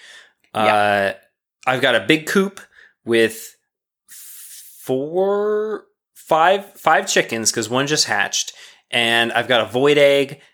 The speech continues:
Speaker 2: and I've got,
Speaker 1: Nice.
Speaker 2: um, a duck, and I've got a, a barn with two cows.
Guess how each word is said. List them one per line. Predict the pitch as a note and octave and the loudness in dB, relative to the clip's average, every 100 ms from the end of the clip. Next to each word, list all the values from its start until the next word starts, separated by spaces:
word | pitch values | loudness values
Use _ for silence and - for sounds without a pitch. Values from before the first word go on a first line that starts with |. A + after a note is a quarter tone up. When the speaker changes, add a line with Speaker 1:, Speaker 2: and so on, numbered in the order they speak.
| _ | _
Speaker 2:
and | - G#2+ | -4 -2
I've | G#2 | -2
got, | G2+ G#2+ G#2+ G#2 | 0 2 4 2
Speaker 1:
Nice. | G2 - - | 0 -8 -8
Speaker 2:
um, | A2 G#2+ G#2+ G#2+ | -4 -2 -4 -8
a | - | -12
duck, | - C3 D3+ - - _ _ _ _ _ _ _ | 0 0 0 -4 -18 _ _ _ _ _ _ _
and | A#2+ A#2 A#2 | -2 0 2
I've | A2+ G#2 | 0 0
got | A#2 A2 A2 - | 0 2 0 -2
a, | A2 G#2 G2+ - | 0 2 0 -2
a | G#2 | -2
barn | - A#2+ C#3+ D#3+ E3+ | 0 2 2 2 0
with | C#3+ B2 A2 - - | 2 2 2 -2 -6
two | - | -4
cows. | A3 - C3+ C3+ F3 - - | -4 -4 0 0 0 -2 -2